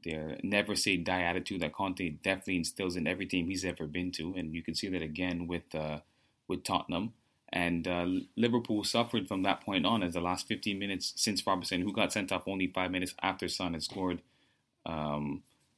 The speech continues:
they really suffered from that. And, uh, Tottenham were able to pile on the pressure more and more and more and more.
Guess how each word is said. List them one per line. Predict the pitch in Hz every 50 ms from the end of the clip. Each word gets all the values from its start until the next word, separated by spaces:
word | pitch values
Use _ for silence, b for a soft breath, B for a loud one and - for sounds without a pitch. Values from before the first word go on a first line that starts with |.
| _ _ -
they | - 101 98 95
really | 101 110 107 101 92
suffered | - - 107 104 - 117 117 -
from | 90 82 78
that. | 76 78 80 - - -
And, | - 87 82 80 80 78 82
uh, | 82 80 80 78 -
Tottenham | - 98 87 - 90 90 85 82
were | 87 87
able | 87 85 87 -
to | -
pile | - - 90 87 87
on | 87
the | 85
pressure | 82 - - 92 90 - - 92
more | 90 90 90 90 87
and | 87
more | 87 87 87 85
and | 80 82
more | 82 82 82
and | 85 90
more. | 92 104 107 107 101 101